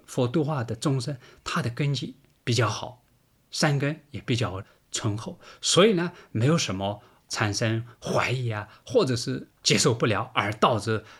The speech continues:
一直持一个邪见的状态，不会出现这些。但是今天的人们的心里面，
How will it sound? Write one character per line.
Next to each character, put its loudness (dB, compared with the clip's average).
一 -2
直 0
持 0
一 0
个 -2
邪 4
见 2
的 -4
状 -8
态， -16
不 -2
会 4
出 -4
现 -4
这 -10
些。 -16
但 6
是 -6
今 6
天 6
的 4
人 2
们 0
的 -2
心 0
里 0
面， -4